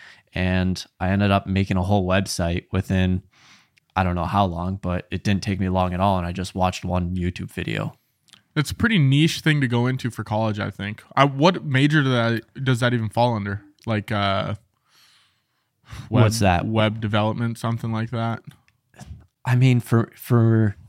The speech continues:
Speaker 1: there's a lot of different ones. Like, there's software engineering. There's, I think there is probably, like, web development. I went in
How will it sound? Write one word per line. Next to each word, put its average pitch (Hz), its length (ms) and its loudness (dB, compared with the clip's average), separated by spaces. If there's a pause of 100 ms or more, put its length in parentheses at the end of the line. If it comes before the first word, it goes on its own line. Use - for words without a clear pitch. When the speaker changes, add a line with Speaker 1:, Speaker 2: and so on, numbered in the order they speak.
Speaker 1:
there's 151 180 6
a 151 60 6
lot 92 280 4
of 101 160 -4
different 104 300 -2
ones. 104 260 2
Like, 95 160 0
there's 101 200 -6
software 92 480 0
engineering. 92 600 0
There's, 92 400 -4
I 104 100 0
think 104 200 2
there 95 200 2
is 95 100 0
probably, 95 340 0
like, 92 260 -4
web 95 200 0
development. 98 760 0 (420)
I 92 120 2
went 95 220 2
in 98 440 0